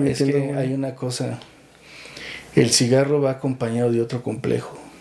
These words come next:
Speaker 2: El meter, poner algo en la, en la boca
Speaker 1: Ujú.
Speaker 2: es otro comple-, otro placer diferente.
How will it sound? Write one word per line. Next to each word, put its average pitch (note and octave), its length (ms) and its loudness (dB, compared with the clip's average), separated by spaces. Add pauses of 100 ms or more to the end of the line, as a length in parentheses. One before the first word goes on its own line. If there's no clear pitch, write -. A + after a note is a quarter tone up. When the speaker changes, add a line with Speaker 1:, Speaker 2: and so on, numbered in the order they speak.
(540)
Speaker 2:
El A#2+ 340 4
meter, C3 420 2 (160)
poner B2+ 400 2
algo C3+ 240 2
en C3 160 0
la, A#2+ 220 -4 (120)
en B2 140 2
la A2+ 60 6
boca A#2+ 340 -2 (300)
Speaker 1:
Ujú. C3 240 6
Speaker 2:
es C3 160 0
otro C#3+ 320 0
comple-, A#2 260 -2
otro C#3+ 300 2
placer C3 500 2
diferente. B2+ 460 -6